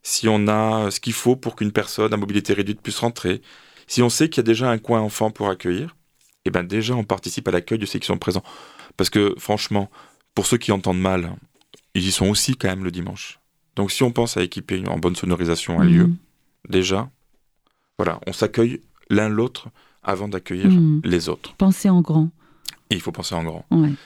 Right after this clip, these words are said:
Speaker 1: Et il faut pas se dire, euh, « Ils sont pas là. » Parce qu'ils, ils ne viennent peut-être pas.
Speaker 2: Mm.
Speaker 1: Mais si on organise ça, peut-être qu'ils viendront.
Speaker 2: Mm.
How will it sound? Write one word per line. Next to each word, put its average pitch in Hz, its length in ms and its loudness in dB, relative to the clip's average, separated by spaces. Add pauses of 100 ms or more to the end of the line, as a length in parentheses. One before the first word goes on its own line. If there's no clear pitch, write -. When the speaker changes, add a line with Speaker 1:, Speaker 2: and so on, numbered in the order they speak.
Speaker 1:
Et 98 80 2
il 101 60 2
faut 117 100 0
pas 123 160 0
se 113 140 -2
dire, 107 360 0
euh, « 95 80 -2 (560)
Ils - 60 -12
sont 110 140 2
pas 101 160 0
là. » 107 160 -2 (1080)
Parce - 120 -12
qu'ils, 95 240 -2 (160)
ils 98 100 2
ne 98 80 4
viennent 110 320 2
peut-être 104 340 -2
pas. 90 240 -4 (680)
Speaker 2:
Mm. 190 60 6
Speaker 1:
Mais 185 80 8
si - 200 0
on 107 140 2
organise 90 380 0
ça, - 320 -4 (420)
peut-être - 300 -6
qu'ils - 140 -10
viendront. 87 260 -10 (100)
Speaker 2:
Mm. 147 360 4